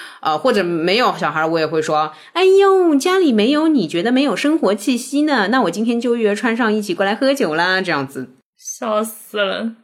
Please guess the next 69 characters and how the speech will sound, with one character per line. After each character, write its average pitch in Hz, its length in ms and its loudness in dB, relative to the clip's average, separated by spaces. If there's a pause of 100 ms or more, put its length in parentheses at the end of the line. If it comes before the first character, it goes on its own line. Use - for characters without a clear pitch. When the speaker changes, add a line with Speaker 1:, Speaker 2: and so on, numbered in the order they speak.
(220)
Speaker 1:
成 170 240 -2
立 285 120 2
了 165 220 0
家 208 220 -2
庭 180 160 -2
之 180 100 -6
后， 196 160 0
你 165 160 -2
的 131 80 -4
那 151 100 -4
个 170 120 -4
聊 139 120 0
天 180 140 -4
成 165 160 -8
本 151 140 -4
会 147 100 -4
低 160 160 -10
一 170 60 -6
点。 - 160 -8 (440)
嗯， 139 240 -6
这 208 100 0
样 247 340 2
就， 240 160 -2 (260)
对 156 80 -4
吧？ 139 120 -2
你 143 100 -4
可 160 80 -4
以 170 100 0
逗 165 240 0
逗 131 160 -4
人 120 140 -10
家， - 220 -14
但， 202 200 2 (480)
对， 131 160 -2
你， 135 200 -4
你， 170 240 -4
因 226 100 0
为 320 80 2
你 240 160 2
默 269 240 2
认 294 220 0
你 147 40 -2
们 131 140 -2
是 185 60 -6
共 294 180 0
同 190 160 -2
体， - 180 -6
所 - 160 -8
以 196 60 -2
你 185 140 -2
想 - 180 -6
要 139 100 -6
什 165 80 -8
么 143 80 -4
都 196 80 -2
可 196 160 -4
以。 - 200 -10 (520)
Speaker 2:
其 320 220 -4
实 339 140 -2
这 349 100 -6
种 269 240 -2
两 185 260 -4
地 285 140 -8
的 277 100 -6
关 247 220 -6
系 262 160 -8
是 269 220 -8
需 269 320 -10
要， 269 420 -2